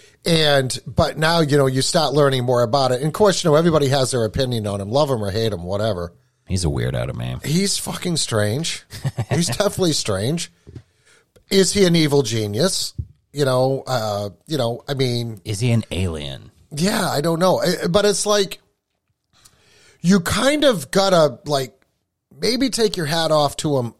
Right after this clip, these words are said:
Speaker 1: a little bit.
Speaker 2: I take my hat off to no one.
Speaker 1: Because, you know, yes, it's true the D O D's bankrolled him, you know, Department of Defense. Yes, Starlink is probably Skynet.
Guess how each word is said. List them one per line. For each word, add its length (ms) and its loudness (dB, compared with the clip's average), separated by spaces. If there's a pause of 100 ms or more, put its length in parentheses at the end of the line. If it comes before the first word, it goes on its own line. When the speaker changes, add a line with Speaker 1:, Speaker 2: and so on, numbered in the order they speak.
Speaker 1:
a 80 -6
little 280 -2
bit. 240 -6 (380)
Speaker 2:
I 80 -2
take 220 -2
my 120 0
hat 240 -4
off 120 -4
to 80 2
no 260 4
one. 340 2 (560)
Speaker 1:
Because, 600 4 (460)
you 100 4
know, 220 4 (200)
yes, 440 2
it's 240 4
true 340 8
the 120 4
D 240 2
O 140 6
D's 540 2 (260)
bankrolled 640 -2
him, 320 -6
you 60 -6
know, 160 -4
Department 400 -4
of 60 -6 (100)
Defense. 400 -8 (1000)
Yes, 580 0 (580)
Starlink 760 0
is 160 -2
probably 300 -2
Skynet. 640 -2